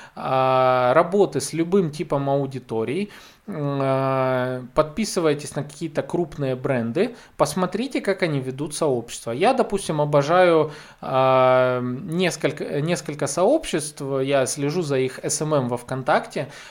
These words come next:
Одно из сообществ — это сообщество "Энергетика Торнадо".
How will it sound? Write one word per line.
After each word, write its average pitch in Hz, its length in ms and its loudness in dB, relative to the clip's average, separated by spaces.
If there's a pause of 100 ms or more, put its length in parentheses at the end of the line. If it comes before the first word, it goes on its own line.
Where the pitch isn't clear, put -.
Одно 180 300 4
из 175 120 2
сообществ — 147 580 0
это 131 580 2
сообщество 147 600 -2
"Энергетика 135 600 -4
Торнадо". 135 720 0